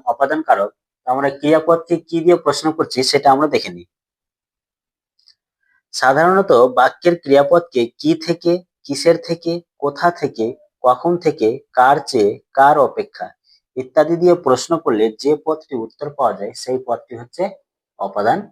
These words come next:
কারক। এবার আমরা জেনে নেব এই অপাদান কারকের শ্রেণীবিভাগ। অপাদান কারকের শ্রেণীবিভাগের মধ্যে প্রথম হচ্ছে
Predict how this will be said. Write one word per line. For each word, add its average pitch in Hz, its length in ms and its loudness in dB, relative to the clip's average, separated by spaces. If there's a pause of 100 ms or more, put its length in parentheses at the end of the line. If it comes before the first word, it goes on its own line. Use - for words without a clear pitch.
(160)
কারক। 87 280 -4 (1600)
এবার 147 160 2
আমরা 170 220 4
জেনে 190 160 4
নেব 180 160 2 (180)
এই 131 140 6
অপাদান 156 420 2
কারকের 165 400 0
শ্রেণীবিভাগ। 120 640 0 (1900)
অপাদান 160 420 2
কারকের 180 340 4
শ্রেণীবিভাগের 170 560 4
মধ্যে 151 200 2 (120)
প্রথম 143 300 -4
হচ্ছে 170 240 -2